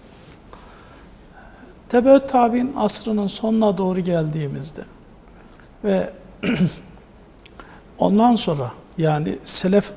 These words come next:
dönemi bitip halef döneminin başladığı dönemde tarikatların yavaş yavaş teşekkül ettiğini, ortaya çıktığını görüyoruz.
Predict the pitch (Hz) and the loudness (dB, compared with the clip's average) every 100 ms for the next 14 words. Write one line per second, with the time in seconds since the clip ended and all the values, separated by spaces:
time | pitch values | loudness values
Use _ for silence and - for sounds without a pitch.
0 | - 160 156 139 131 147 - 196 - - | -4 -2 0 -2 -4 -6 -4 -6 -8 -20
1 | - - - - - 190 208 202 196 180 | -20 -20 -20 -14 -2 4 4 4 -4 -4
2 | 151 143 147 151 165 - 180 175 165 175 | -4 -8 -8 -8 -8 -6 -6 -4 -4 0
3 | 190 156 135 156 202 - - - 220 214 | 0 -2 -4 -8 -10 -14 -14 -4 -2 0
4 | 185 165 180 156 226 - - - - - | -2 -4 -4 -4 -6 -12 -20 -20 -20 -20
5 | - - 180 202 208 - 170 180 196 - | -18 -4 2 2 2 -2 -2 -2 -4 -6
6 | 190 - 185 - 190 156 - 156 143 220 | -4 -2 -4 -4 -4 -4 -4 -6 -4 -2
7 | 196 190 185 175 - - - 180 165 160 | -2 0 -2 -2 -2 -8 -6 -4 -4 -2
8 | 151 156 - - - | -4 -4 -6 -8 -14